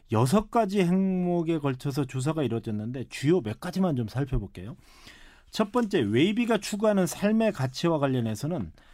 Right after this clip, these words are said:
합리적인 낭비 없는 간소한 실속 있는 삶의 문항이 사십육 퍼센트로 가장 높았습니다.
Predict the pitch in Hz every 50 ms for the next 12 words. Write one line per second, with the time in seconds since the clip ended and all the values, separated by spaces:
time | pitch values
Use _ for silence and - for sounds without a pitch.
0 | - _ _ - - - 202 226 233 240 247 240 202 226 208 190 202 202 185 139
1 | 120 113 123 143 143 143 147 139 131 135 160 170 156 - - - 117 123 143 151
2 | 143 - 151 151 139 131 160 170 175 165 - - - 220 214 - - 233 214 214
3 | 202 196 190 185 175 - - 170 185 190 196 202 196 180 143 127 123 113 107 110
4 | 117 147 180 196 185 - - - 180 185 190 - 214 208 160 127 127 - 135 123
5 | 107 107 101 98 - - 131 127 - - - - 101 131 151 165 147 107 104 -
6 | - 110 131 - - 101 85 80 -